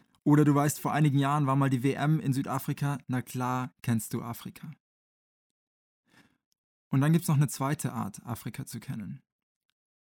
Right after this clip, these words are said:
Schau, ich hab nach der Schule ein Jahr in Botswana im südlichen Afrika gelebt. Ich weiß nicht nur über Afrika, ich war dort.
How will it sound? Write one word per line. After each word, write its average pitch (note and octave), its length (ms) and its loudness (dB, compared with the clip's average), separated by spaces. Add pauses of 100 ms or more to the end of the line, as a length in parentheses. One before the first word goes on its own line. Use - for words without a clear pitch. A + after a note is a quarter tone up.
(800)
Schau, C3 220 -2
ich - 160 -2
hab D3+ 240 -4 (240)
nach C3 240 -2
der C3+ 100 -4
Schule D3+ 400 -2
ein B2+ 140 2
Jahr B2+ 160 0
in B2 80 2
Botswana C3 640 -2 (160)
im B2 160 0
südlichen B2 360 -2
Afrika B2 520 -6
gelebt. G#2+ 480 -4 (680)
Ich A#2+ 180 -2
weiß D#3 240 2
nicht E3+ 200 6
nur D3 280 4
über F#3 320 6
Afrika, C#3+ 600 0 (580)
ich - 160 -6
war C3 140 2
dort. C3 480 -4